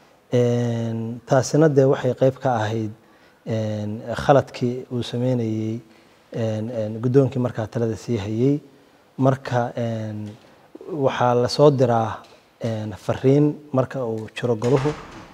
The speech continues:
laakiin sidii uu u dhacay, een, khilaafkii maalintii ugu dambeysay ee Sabtidii hore la soo dhaafay,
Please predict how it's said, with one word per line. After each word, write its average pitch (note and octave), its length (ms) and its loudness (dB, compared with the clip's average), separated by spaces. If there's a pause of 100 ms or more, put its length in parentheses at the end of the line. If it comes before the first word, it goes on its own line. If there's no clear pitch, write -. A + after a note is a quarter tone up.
(180)
laakiin C#3 680 0
sidii D3+ 260 0
uu C#3+ 200 -2
u E3 40 -4
dhacay, B2 400 0 (280)
een, A2+ 200 -8
khilaafkii B2+ 680 4
maalintii C3+ 420 -2
ugu C3 140 -2
dambeysay A#2+ 400 -2
ee - 20 -2
Sabtidii A#2+ 400 0
hore A2 160 -4
la A2 100 -4
soo C3 160 -2
dhaafay, C3 400 -2